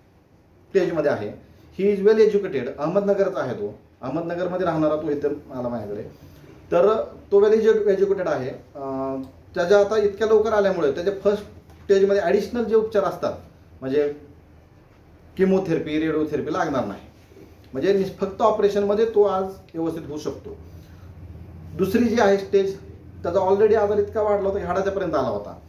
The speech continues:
त्यामुळे तो ॲडव्हान्स आजार होता. ऑपरेशन तर सक्सेसफुल ओके झालं, पण ऑपरेशन नंतरही रिपोर्टनुसार, रिपोर्टनुसार त्याला ॲडिशनल ॲडज्युएंट म्हणतो आपण, ऑपरेशन नंतर, नंतर आजार येऊ नये ह्याच्यासाठी रेडिएशन आवश्यक आहे. आणि थर्ड रुग्ण जो होता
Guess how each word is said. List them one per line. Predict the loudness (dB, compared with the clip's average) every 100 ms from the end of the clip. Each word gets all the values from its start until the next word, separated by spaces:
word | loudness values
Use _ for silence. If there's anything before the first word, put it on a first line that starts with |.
| -20 -20 -8
त्यामुळे | -2 2
तो | 4
ॲडव्हान्स | 4 4 0
आजार | -2 -4
होता. | -4
ऑपरेशन | -4 -2 0 0 0
तर | -2
सक्सेसफुल | -2 -2 -2 -2 0
ओके | 2 2
झालं, | 2 0 -6 -10 -8 -4
पण |
ऑपरेशन | -2 0 0 0
नंतरही | -2 0 0 0 -2
रिपोर्टनुसार, | -2 2 0 0 0 0 -2 -10 -20 -20 -20 -20 -20 -12 -8
रिपोर्टनुसार | 0 0 2 2 2
त्याला | 2 4
ॲडिशनल | 4 2 0 -2
ॲडज्युएंट | 0 -2 2 0 0
म्हणतो | -4 -4
आपण, | -4 -6 -10
ऑपरेशन | -10 -8 -6 -4
नंतर, | -4 -2 -2
नंतर | 0 0 2
आजार | 2 2
येऊ | 4 2
नये | 2 -2
ह्याच्यासाठी | -6 -6 -6 -8 -12 -16 -20 -10
रेडिएशन | 0 4 4 2 -2 -4 -8 -12 -16 -14 -8
आवश्यक | -4 -2 -4 -8
आहे. | -10 -12 -10 -10 -8 -8 -6
आणि | -2 -2 -6 -14 -18 -20 -20 -20 -20 -20 -20 -20 -20 -20 -10 2
थर्ड | 4 4
रुग्ण | 0 -2 2
जो | 2
होता | 2 -4